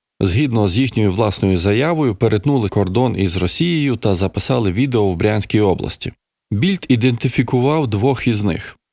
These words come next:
В опублікованих роликах, де на задньому фоні чути стрілянину і видно поштове відділення, здається, місцеве російське, люди у формі заявили, що не воюють з мирними жителями, не вбивають беззбройних,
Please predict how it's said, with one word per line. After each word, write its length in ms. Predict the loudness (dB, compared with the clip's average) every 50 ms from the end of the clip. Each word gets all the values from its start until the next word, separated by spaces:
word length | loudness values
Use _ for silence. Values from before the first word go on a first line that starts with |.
| -6 -4
В 40 |
опублікованих 760 | -4 0 0 0 0 0 0 2 2 2 4 2 2 0 0 0
роликах, 680 | 0 2 2 2 2 2 0 0 0 0 -2 -2 2
де 200 | 2 2 2 4
на 140 | 2 0 0
задньому 640 | 2 0 0 2 0 0 2 2 2 0 0 -2 -6 -12 -4
фоні 300 | 0 2 2 2 2 0
чути 260 | 0 -2 -4 -4 -6
стрілянину 760 | -10 -4 -2 0 2 2 2 0 0 0 0 0 0 0 0 2
і 140 | 0 0
видно 420 | 2 0 0 0 2 0 0 0 -2 -2
поштове 500 | -2 -2 -2 -2 0 0 2 2 4 2
відділення, 600 | 0 0 -4 -2 0 2 2 2 2 2 0 0
здається, 520 | 0 0 0 0 0 -2 -2 -2 -4 -4 -4 -6 _ _
місцеве 540 | -2 -2 -2 0 2 2 2 4 2 0 0 0 0
російське, 640 | 0 0 0 0 0 0 0 0 -2 -2 -4 -4 -4 -6 _ _ _ 0
люди 280 | 2 2 2 4 4
у 120 | 2 2 2
формі 360 | 2 2 2 2 2 2 2
заявили, 560 | 2 2 2 2 2 2 2 0 2 0 0
що 320 | -2 0 0 2 2 2 2
не 160 | 2 2 2
воюють 520 | 2 0 0 0 0 0 0 0 0 0
з 80 | 0 0
мирними 420 | 2 2 2 2 2 2 2 2
жителями, 480 | 2 0 0 2 2 2 2 2 2 2
не 120 | 2 2
вбивають 480 | 0 2 2 2 2 2 2 2 0 0
беззбройних, 800 | 0 0 0 0 -2 0 0 2 2 2 2 0 -2 -2 -6